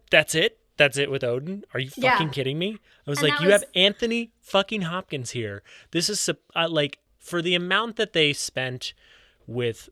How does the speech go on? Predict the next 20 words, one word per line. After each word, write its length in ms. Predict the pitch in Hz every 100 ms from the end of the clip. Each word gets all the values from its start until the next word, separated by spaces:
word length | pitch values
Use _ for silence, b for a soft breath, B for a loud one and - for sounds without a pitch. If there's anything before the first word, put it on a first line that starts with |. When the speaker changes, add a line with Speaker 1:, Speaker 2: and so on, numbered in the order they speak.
| -
Speaker 1:
Thor 420 | - 131 123 127
and 180 | 117 113
Loki's 360 | 113 107 117 110
relationship, 680 | 107 104 - 113 127 113 b b b
scrap, 680 | - - - 240 277 302 -
this 220 | 175 233
is, 180 | 269 190
this 220 | 160 170
is 100 | 175
my 220 | 160 147 139
rewrite. 580 | 117 123 110 98 - - -
This 180 | 139 156
is 60 |
my 140 | 143 135
<laughs> 0 |
rewrite, 580 | 107 - 110 95 98 - _ b b _
just 200 | 123 -
so 80 | 139
you 120 | 123
know, 220 | 113 110